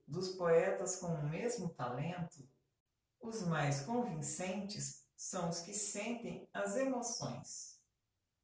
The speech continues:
Quem sente fúria transmite fúria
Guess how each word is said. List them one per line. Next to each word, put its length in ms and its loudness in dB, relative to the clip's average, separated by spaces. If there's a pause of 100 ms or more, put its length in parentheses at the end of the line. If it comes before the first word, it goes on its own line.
(440)
Quem 220 2
sente 420 0
fúria 600 -2
transmite 520 0
fúria 720 -2